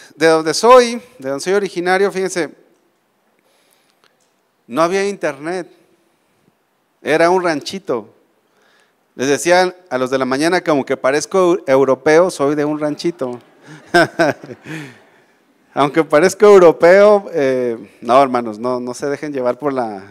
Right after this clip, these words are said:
por la apariencia. Vi-, soy originario de un rancho. Y cuando íbamos ahí a la casa de mis papás,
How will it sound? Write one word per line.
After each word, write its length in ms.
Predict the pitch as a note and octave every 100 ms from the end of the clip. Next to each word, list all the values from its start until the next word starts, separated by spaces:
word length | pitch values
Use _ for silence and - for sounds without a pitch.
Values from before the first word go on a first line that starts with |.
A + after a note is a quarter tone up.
| G2 _ _ _ _
por 140 | C3
la 100 | C3
apariencia. 760 | C3 C3 C3+ D3 D3 B2+ G#2+ F#2+
Vi-, 400 | - A#2 D3 D#3+ _ _ _
soy 300 | - - D#3+
originario 500 | E3+ D3+ C3 C#3 D3
de 100 | C3+
un 160 | C3+ C3
rancho. 380 | C3 C#3 G#2+ - _ _ _ _ _ _ _ _ _ _ _ _ _ _ _ _ _ _ F#2+ - _
Y 100 | D#3
cuando 280 | F3+ F3 F3
íbamos 360 | G#3 B3 C4
ahí 200 | A#3 G#3
a 80 | A#3
la 140 | A3 F#3+
casa 260 | G#3 G#3
de 80 | A3
mis 120 | F#3
papás, 500 | - C#3 F3+ A3+ -